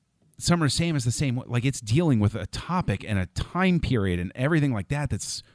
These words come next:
really grim, where it's like, "Oh, oh, this, this is a true story." Well, it's historical fiction, but it's based on rea-, you know, real things that happened. And it's still compellingly watchable.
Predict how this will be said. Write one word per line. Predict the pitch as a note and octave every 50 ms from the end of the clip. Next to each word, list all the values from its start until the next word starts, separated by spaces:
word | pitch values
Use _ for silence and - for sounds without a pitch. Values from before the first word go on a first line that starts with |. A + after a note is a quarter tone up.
| _ _ _ _ _ _ _ _ _ _ B2+
really | A#2+ B2 D3 F#3 B3+ D#4 F#4 F4+ C3 G#2+
grim, | F#2 F2+ G2 G#2 D3+ A3+ C4 F3+ G2+ D#2 - - - _ _ _ _ _ -
where | D#3
it's | D#3 D3+
like, | D3 B2+
"Oh, | C3 C#3+ F#3+ B3+ D4 C#4 A3 D3 G#2+ F2 D#2+ - _ _ _ _ _ _ _ -
oh, | G#3 C4 D4+ E4+ C3
this, | A#2 C#3 G#3 - - - - - _ _ _ _ -
this | F3+ G3+ -
is | G3+ D3 B2
a | -
true | - - C#3 B2 G#2+
story." | - - - - A3 A#3 B3+ B3 A3 E3 B2+ A2+ - - C#3+ C#3+ G#2+ D3+
Well, | C#3+ B2+ B2 C3+
it's | - - - - - -
historical | A#2 C3+ C#3 - - G3 F3 E3+ B2 B2 A2+
fiction, | - - G3+ F#3 - - A#2+ G2+
but | F#2 F2+
it's | F2 -
based | - - C#3 D#3+ C#3+ - -
on | C#3+ B2 G2+ G2
rea-, | G#2 A2+ C3+ D3+ -
you | - A#2+ G2+
know, | F#2 F2 F2 - _ _
real | - B2 A#2 C3+ C3+ A#2
things | - - C#3+ E3+ D#3+ -
that | A#2
happened. | G2+ - - C2+ - G2+ G2 F2+ F2+ - - - - - - - - - - - - _ -
And | C3+ C3 B2+ A#2 A2 G#2+ G#2+ G#2 G2+ - - _ _ _ _ _ _ _ _ - - - _ _ _ _ _ _ _ _ _ _ _ _ _ _ _ -
it's | B2+ B2 - -
still | - - - D#3+ D#3+ D3 C3 A2 - _ _ _ _ _ -
compellingly | A2+ A2 - - - - D#3 D#3 D#3+ C#3+ B2+ A#2 G#2+ G2+ F2
watchable. | D#2+ F#2+ A#2 B2+ B2+ - - G2+ - B1+ G1+